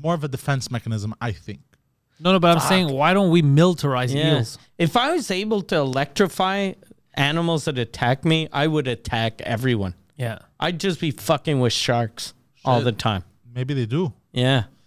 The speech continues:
Speaker 1: But they
Speaker 2: Can
Speaker 1: have
Speaker 2: we purchase electric eels and then dump them in an enemy's pool? That last part is optional, but can we purchase them?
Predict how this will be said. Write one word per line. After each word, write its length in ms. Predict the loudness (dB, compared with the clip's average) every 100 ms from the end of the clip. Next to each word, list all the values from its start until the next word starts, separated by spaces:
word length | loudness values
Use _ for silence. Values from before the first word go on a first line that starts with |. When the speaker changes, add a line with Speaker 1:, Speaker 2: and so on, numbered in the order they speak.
| _ _ -12
Speaker 1:
But 140 | -8
they 120 | -2
Speaker 2:
Can 140 | 2 4
Speaker 1:
have 60 |
Speaker 2:
we 200 | 6 4
purchase 680 | 2 -4 0 2 2 0 -2
electric 440 | 0 0 -2 -6 -4
eels 500 | -2 -2 -6 -16 _ _ _ _ _ _
and 180 | -2 2
then 220 | 4 2
dump 300 | 2 2 2
them 240 | 0 -2 -2 -4
in 180 | -4
an 140 | -2 -2
enemy's 400 | -2 -2 -2 -6
pool? 340 | -12 -14 -16 _ _ _ _ _ _ _ _ _ _ _ _ _ _ _ _ _ _ _ _ _ _ _ _ _ _ _ _ _ _ _
That 180 | -2 0
last 260 | 2 0 2
part 240 | 2 2
is 100 | 0
optional, 540 | 0 -2 -8 -12 -12 -16 _ -10
but 120 | -4
can 140 | 0
we 80 | 0
purchase 380 | 2 0 0 -6
them? 160 | -12